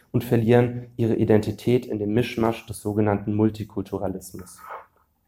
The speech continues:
Diese Fantasie, ähm, und ich meine, das ist eine Fantasie, die dort geäußert wird und nicht die gesellschaftliche Wirklichkeit,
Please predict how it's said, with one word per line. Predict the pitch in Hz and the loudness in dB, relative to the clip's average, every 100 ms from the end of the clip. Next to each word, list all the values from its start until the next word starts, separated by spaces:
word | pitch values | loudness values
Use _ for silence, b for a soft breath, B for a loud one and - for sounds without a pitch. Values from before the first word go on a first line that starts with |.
| _ _ b b b b - | _ _ b b b b -4
Diese | 104 | -2
Fantasie, | 117 127 120 117 123 160 180 B B B _ - | 0 2 2 2 0 -2 -2 B B B _ -4
ähm, | 104 101 101 | 0 0 0
und | 101 | -4
ich | - | -2
meine, | 104 120 | 2 2
das | 110 | 0
ist | 117 | -6
eine | 117 | -4
Fantasie, | 117 113 107 110 | -4 -4 -4 -6
die | 110 | -6
dort | 107 110 | -6 -6
geäußert | 110 107 107 110 - | -4 -2 -2 -6 -6
wird | 107 107 - | -8 -8 -12
und | 104 101 | -14 -6
nicht | 107 - | -6 -6
die | 104 | -8
gesellschaftliche | 101 104 104 - 107 - 95 | -2 -2 -2 -8 -10 -8 -8
Wirklichkeit, | 117 113 - 110 113 | -2 -2 0 -2 -2